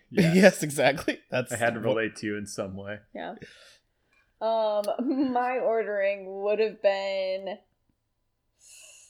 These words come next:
Speaker 3: probably Gushers, Fruit by the Foot, Fruit Roll-Ups.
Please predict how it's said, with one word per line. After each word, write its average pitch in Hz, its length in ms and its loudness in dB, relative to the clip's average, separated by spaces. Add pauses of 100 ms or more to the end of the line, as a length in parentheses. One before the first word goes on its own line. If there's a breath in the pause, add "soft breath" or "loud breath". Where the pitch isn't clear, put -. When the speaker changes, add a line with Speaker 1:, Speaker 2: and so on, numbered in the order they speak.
(1500 loud breath)
Speaker 3:
probably 254 300 4
Gushers, 247 840 2
Fruit 226 160 0
by 190 140 2
the 190 80 -2
Foot, 185 360 0 (140)
Fruit 208 200 0
Roll-Ups. 143 680 -4